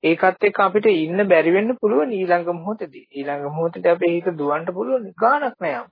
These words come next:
මං ඇත්තටම කියනවා නම් විනාඩි පහක් භාවනා කරලා වාඩි වෙලා ඊට පස්සේ ඉන් එහාට මට ඉන්න බැරි වුණා නිින්ද ගියා උතටම.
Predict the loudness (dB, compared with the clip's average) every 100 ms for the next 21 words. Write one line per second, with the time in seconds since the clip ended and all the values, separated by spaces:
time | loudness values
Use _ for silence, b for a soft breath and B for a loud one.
0 | _ _ _ _ _ -2 0 0 0 0
1 | 0 2 0 0 -2 -2 -2 -2 -2 -4
2 | -4 -4 -6 -8 b b -6 -4 -4 -8
3 | -10 -6 -6 -4 -6 -6 -6 -6 -8 -10
4 | -14 -12 -12 -6 -6 -6 -8 -6 -2 -2
5 | -2 -2 -2 0 0 0 -6 -8 -6 -4
6 | -4 -6 -10 -10 -10